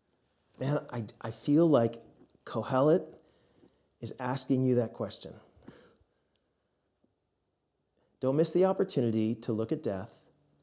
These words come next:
Don't shrink back from it, from it. Don't distract yourself from it. My soul's prepared. How's yours?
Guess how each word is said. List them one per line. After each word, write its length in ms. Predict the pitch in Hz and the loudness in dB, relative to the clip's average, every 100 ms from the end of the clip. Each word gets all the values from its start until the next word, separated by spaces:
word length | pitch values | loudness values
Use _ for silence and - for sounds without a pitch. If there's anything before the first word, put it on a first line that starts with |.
| _ _ _ | _ _ _
Don't 180 | - 117 | -6 -6
shrink 260 | - 151 160 | -2 -2 0
back 240 | 131 123 | -2 -2
from 180 | - 113 | -4 -4
it, 120 | - - | -6 -10
from 240 | - 127 | -6 -4
it. 140 | 117 - | -4 -6
Don't 240 | 107 117 | -8 -6
distract 440 | 143 - 143 120 - | -6 -4 -4 -4 -8
yourself 360 | 110 107 95 | -8 -6 -8
from 160 | - 92 | -12 -14
it. 100 | - _ _ _ _ _ _ _ _ _ _ _ _ _ _ _ _ _ _ _ _ _ _ _ _ _ _ | -16 _ _ _ _ _ _ _ _ _ _ _ _ _ _ _ _ _ _ _ _ _ _ _ _ _ _
My 60 | - | -8
soul's 260 | 113 127 - | -2 -2 -2
prepared. 460 | 151 120 90 113 - - - _ _ _ _ _ _ _ _ _ _ _ _ _ _ _ _ _ _ _ _ _ _ _ - | -6 -4 -6 -6 -12 -20 -20 _ _ _ _ _ _ _ _ _ _ _ _ _ _ _ _ _ _ _ _ _ _ _ -8
How's 160 | 110 | -6
yours? 320 | 110 92 - | -6 -10 -14